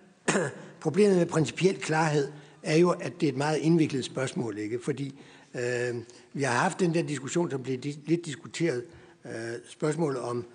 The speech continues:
øh, forholdet mellem, øh, hvordan, øh, hvordan man skal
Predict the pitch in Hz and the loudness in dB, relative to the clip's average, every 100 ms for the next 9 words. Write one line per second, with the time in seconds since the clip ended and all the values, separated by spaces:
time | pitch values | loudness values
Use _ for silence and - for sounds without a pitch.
0 | - - _ - 120 107 110 - - - | -20 -20 _ -14 -10 -10 -10 -12 -10 -2
1 | 151 151 135 123 131 120 117 113 - - | 0 2 0 -2 -2 -2 -4 -8 -16 -20
2 | _ _ - 110 117 - 127 120 135 147 | _ _ -20 -18 -20 -12 -10 -6 -4 -4
3 | 147 - - 123 - _ _ _ - 127 | -8 -14 -12 -12 -14 _ _ _ -12 -6
4 | 139 156 143 - | -4 -4 -4 -6